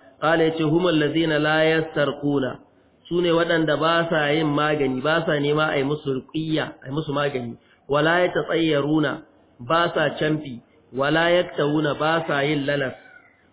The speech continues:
"Wa ala rabbihim yatawakkaluna," kuma ga Ubangijin suke dogara. Ana ganewa?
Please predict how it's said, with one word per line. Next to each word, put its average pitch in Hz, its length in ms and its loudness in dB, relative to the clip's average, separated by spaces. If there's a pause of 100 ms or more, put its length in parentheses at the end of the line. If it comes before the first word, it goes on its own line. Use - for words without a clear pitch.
(140)
"Wa 151 140 0
ala 151 400 0
rabbihim 147 320 -2
yatawakkaluna," 139 680 -4
kuma 151 200 -2
ga 151 80 2
Ubangijin 151 560 0
suke 139 280 -8
dogara. 127 360 -8 (2000)
Ana 147 220 -2
ganewa? 147 380 0